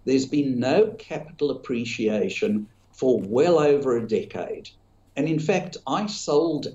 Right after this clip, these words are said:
out of nab in about two thousand and five, it may have been two thousand and three, it was anyway well before the G F C.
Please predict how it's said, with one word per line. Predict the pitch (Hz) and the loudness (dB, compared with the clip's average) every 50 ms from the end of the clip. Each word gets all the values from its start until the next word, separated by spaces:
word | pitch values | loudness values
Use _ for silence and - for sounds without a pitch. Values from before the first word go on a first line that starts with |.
| - | -6
out | 117 131 147 160 156 - - - - - | -4 -2 -2 -2 -4 -8 -12 -12 -4 -2
of | 117 104 107 104 - 107 | -2 -2 -2 -4 -2 0
nab | 107 107 110 107 98 98 90 85 95 - - _ _ _ _ _ _ - | 2 2 2 2 -2 -2 -2 -4 -6 -8 -8 _ _ _ _ _ _ -4
in | 135 135 | 0 0
about | 131 135 147 135 - - - - | 2 2 2 0 0 -4 -8 -6
two | - 214 180 165 | -4 -4 -4 -4
thousand | - - 143 120 110 110 - - 107 | -4 -4 -4 -2 -2 -4 -4 -4 -4
and | 110 104 104 | -4 -4 -4
five, | - - - 135 127 123 123 123 113 95 | -6 -8 -4 -2 -2 0 0 0 0 0
it | 98 98 98 | -2 -2 -2
may | 104 107 107 | 0 0 2
have | 101 95 | 2 0
been | 101 92 95 | -2 -4 -2
two | - 113 101 | -2 -2 -2
thousand | - - 95 92 - - 95 92 | 0 2 0 0 0 -2 -4 -4
and | 90 - | -6 -6
three, | - - - - 127 120 117 113 | -12 -16 -8 -6 -2 0 2 2
it | 107 - 101 | 2 0 0
was | 107 - 147 | -2 0 2
anyway | 147 139 123 92 104 92 90 | 4 4 4 4 4 2 2
well | 104 123 123 120 - | 4 4 4 4 2
before | 104 - - 113 107 101 | 0 -2 2 0 2 2
the | 95 | 0
G | 95 - 101 98 95 | -4 -2 0 2 2
F | 87 | 2
C. | - - 131 98 - - - | 2 2 0 0 0 -4 -10